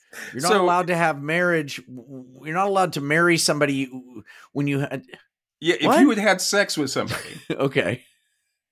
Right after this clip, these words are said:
Speaker 2: you couldn't later marry her sister <laughs> because that would
Speaker 1: Oh.
Speaker 2: be considered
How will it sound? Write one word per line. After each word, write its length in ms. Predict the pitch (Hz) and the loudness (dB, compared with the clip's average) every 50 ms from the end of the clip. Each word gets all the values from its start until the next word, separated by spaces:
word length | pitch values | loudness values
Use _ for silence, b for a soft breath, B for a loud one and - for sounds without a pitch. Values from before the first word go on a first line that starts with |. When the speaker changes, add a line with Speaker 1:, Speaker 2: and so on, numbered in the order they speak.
| _ _ | _ _
Speaker 2:
you 320 | - 151 151 165 185 196 190 | -12 -6 -2 0 0 0 0
couldn't 360 | - - 226 208 196 196 143 | 0 0 0 2 0 -2 -2
later 340 | 156 147 160 165 165 160 156 | 0 0 2 2 2 2 0
marry 400 | 143 143 143 147 151 147 151 147 | -2 -2 -2 0 0 2 2 0
her 200 | 139 139 139 127 123 | 0 -2 -4 -6 -6
sister 440 | - - 139 127 120 - - - | -6 -6 -6 -6 -6 -8 -8 -4
<laughs> 180 | - 269 - - | -2 -2 0 2
because 880 | - 170 - - - - - - - - - - 180 226 254 262 277 269 | 2 2 2 0 0 -2 -2 -2 -2 -2 0 2 2 4 6 8 8 8
that 140 | 254 233 202 | 8 6 6
would 120 | 165 139 120 | 4 2 2
Speaker 1:
Oh. 40 | |
Speaker 2:
be 120 | 110 190 202 | 2 -2 -2
considered 640 | - 240 202 190 - - 196 185 180 175 156 147 - | -2 -4 -6 -4 -4 -4 -4 -2 -2 -2 -2 -2 -4